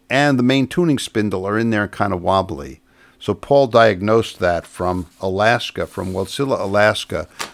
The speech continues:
over a sixty-year period. Hey, we're gonna have to put this on the blog, but he has sent us, he has developed a device for winding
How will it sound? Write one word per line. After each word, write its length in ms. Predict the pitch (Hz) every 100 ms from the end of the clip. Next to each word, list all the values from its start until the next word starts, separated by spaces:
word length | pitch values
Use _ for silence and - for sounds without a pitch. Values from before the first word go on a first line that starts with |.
| -
over 240 | 101 92 87
a 60 |
sixty-year 500 | - 127 - 101 98
period. 440 | - 104 92 82 - - _
Hey, 300 | - 147 90 - _ _ _ _ _
we're 120 | 120 151
gonna 100 | 156
have 80 |
to 80 | -
put 160 | - 143
this 160 | 120
on 100 | 123
the 60 | 98
blog, 440 | 92 113 101 85 -
but 140 | 85
he 180 | 101 170
has 240 | 143 107
sent 360 | - 147 143 -
us, 220 | 82 -
he 140 | 160
has 100 | 160
developed 640 | - 104 104 127 127 - - -
a 80 |
device 540 | 90 101 87 120 127 -
for 280 | - 95 90
winding 840 | 95 123 139 147 113 87 85